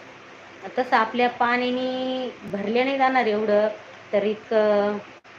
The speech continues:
त्या पाण्याने, अ, पावसाच्या पाण्याने पूर्ण शिवार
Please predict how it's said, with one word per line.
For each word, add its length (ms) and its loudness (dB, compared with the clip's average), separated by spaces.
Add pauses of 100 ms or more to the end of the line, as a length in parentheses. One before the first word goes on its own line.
(600)
त्या 80 0
पाण्याने, 480 2
अ, 260 0 (120)
पावसाच्या 420 -2
पाण्याने 360 -2
पूर्ण 600 0
शिवार 280 -2